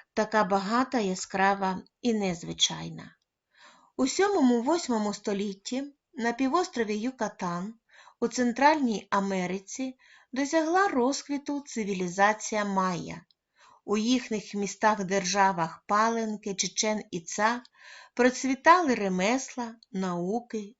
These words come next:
і мистецтво. Майя були прекрасними архітекторами.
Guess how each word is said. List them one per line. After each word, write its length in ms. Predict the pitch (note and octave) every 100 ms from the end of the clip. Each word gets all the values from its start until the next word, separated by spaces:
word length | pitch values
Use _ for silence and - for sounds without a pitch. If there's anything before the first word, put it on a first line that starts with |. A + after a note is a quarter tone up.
| -
і 100 | B3+
мистецтво. 880 | A3 F#3+ - E3+ E3 - - E3 E3 _ _ _ _ _ - - -
Майя 500 | A3+ A#3+ D4+ F4+ F4+
були 300 | D4+ B3+ C4
прекрасними 840 | D4+ A#3+ A3 A3 A3+ C4 B3+ A#3 A3+
архітекторами. 1120 | A3 G3 G3 - G3 F#3+ - E3 D#3+ D#3 F3